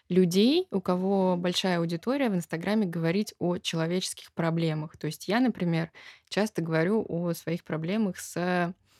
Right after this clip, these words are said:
лицом, с прыщами, да, ну вот если так по-настоящему. Вот. И я считаю, что, м, когда это видит девочка, которая из-за этого очень сильно переживает, она видит, что у девочки, на которую она подписана, такие же проблемы, ей становится не так одиноко и не так плохо.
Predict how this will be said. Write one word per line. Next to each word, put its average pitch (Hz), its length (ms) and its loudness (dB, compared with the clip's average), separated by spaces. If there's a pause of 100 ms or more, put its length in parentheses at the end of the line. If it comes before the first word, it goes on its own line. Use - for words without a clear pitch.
(220)
лицом, 175 500 0
с - 120 -14
прыщами, 160 580 0
да, 180 200 -2
ну 180 140 0
вот 156 180 -4
если - 580 -6
так 156 200 -4
по-настоящему. 170 840 4 (500)
Вот. 175 480 2
И 170 80 2
я 196 340 2
считаю, 247 460 0
что, 185 600 0 (140)
м, 180 280 -6
когда 185 580 2
это 180 220 0
видит 175 360 0
девочка, 175 460 2
которая 170 600 2 (100)
из-за 170 200 -2
этого 160 360 -2
очень 165 320 -2
сильно 160 300 -4
переживает, 180 800 0 (960)
она 196 200 8
видит, 180 480 4
что 170 140 -2
у 180 80 0
девочки, 180 420 6
на 160 100 -2
которую 170 320 2
она 165 120 0
подписана, 175 520 0
такие 180 340 0
же 165 100 0
проблемы, 226 520 2
ей 190 180 4
становится 196 540 0
не 160 80 0
так 190 220 -2
одиноко 165 540 0
и - 140 -6
не 156 120 -2
так 185 240 -4
плохо. 160 480 -2